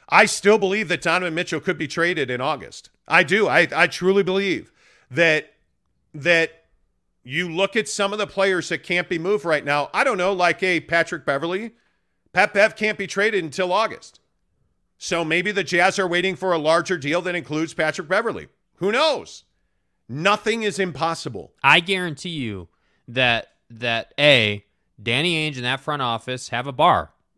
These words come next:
Speaker 2: The, if you're below the bar, you're not getting Donovan Mitchell. If you're
Speaker 1: I would
Speaker 2: above
Speaker 1: agree.
Speaker 2: the bar, you're getting Donovan Mitchell. I also think that Danny Ainge and that front office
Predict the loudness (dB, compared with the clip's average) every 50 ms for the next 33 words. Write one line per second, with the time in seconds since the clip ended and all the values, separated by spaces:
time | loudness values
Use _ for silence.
0 | _ -16 -8 -4 -4 -4 -2 -4 -4 -2 -2 -2 0 2 2 4 4 2 2 2
1 | 2 4 4 4 2 -2 -4 -4 -4 -4 -4 -6 -8 -8 -6 -4 -4 -4 -4 -4
2 | -6 -8 -8 -8 -8 -8 -8 -8 -8 -12 _ -4 -2 0 2 4 4 4 6 6
3 | 6 6 6 6 6 4 2 -2 -2 -2 -2 -2 0 0 0 0 0 -2 -4 -4
4 | -4 -4 -4 -4 -8 -10 -10 -10 _ _ _ _ _ 0 2 4 6 8 6 6
5 | 6 2 -2 0 0 -4 -4 -4 -6 -10 _ _ _ _ -2 -2 0 2 2 0
6 | 2 0 0 0 0 -2 -2 -2 -2 -2 -2 -2 0 0 -2 0 0 0 0 -2
7 | -2 -4 -4 -4 -6